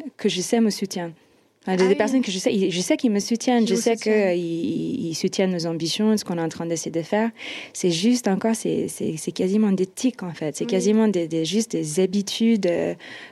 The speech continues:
Speaker 2: Ouais.
Speaker 1: euh, qui, qui, qui ont pénétré, en fait,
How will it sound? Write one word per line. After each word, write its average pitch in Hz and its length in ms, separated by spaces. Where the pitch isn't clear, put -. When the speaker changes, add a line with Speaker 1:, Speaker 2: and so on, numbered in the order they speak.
Speaker 2:
Ouais. 165 440
Speaker 1:
euh, - 40
qui, 156 800
qui, 165 400
qui - 180
ont 156 360
pénétré, 202 600
en 185 120
fait, 190 360